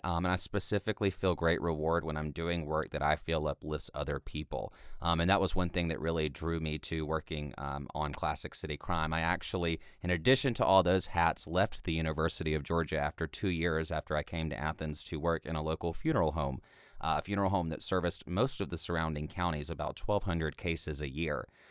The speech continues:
Uh, in that capacity, I learned the power of storytelling, especially after someone is no longer with us. Uh, I learned the power of empathy, the power of understanding,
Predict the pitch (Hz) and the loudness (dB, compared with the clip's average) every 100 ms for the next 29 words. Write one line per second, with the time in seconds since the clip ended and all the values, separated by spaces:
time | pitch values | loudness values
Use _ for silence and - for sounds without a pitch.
0 | - - - 80 - 127 123 107 - - | -20 -18 -4 -2 2 4 6 4 2 -10
1 | - - 104 110 104 - 90 85 85 82 | -16 -8 4 4 4 2 2 4 4 4
2 | 90 90 80 82 - 85 82 78 76 - | 4 2 0 -2 2 4 4 2 0 -2
3 | - 80 76 - 85 73 73 71 - 82 | -2 0 0 0 -2 0 -2 -4 -2 -2
4 | - 80 76 76 - 78 71 71 - 73 | -2 -4 -4 -6 -6 -6 -4 -6 -4 -2
5 | 71 71 73 69 69 76 71 - - - | 0 -2 -2 -2 -2 -2 -2 -4 -6 -6
6 | - - 76 80 85 80 - - 80 82 | -8 -6 -4 -4 -4 -4 -6 0 4 6
7 | 82 69 73 - 90 85 78 71 67 - | 6 4 -2 -2 -2 0 -4 -4 -6 -6
8 | 80 78 76 76 76 76 - 76 76 73 | -2 0 2 0 -2 -4 -4 -4 -4 -6
9 | 67 | -8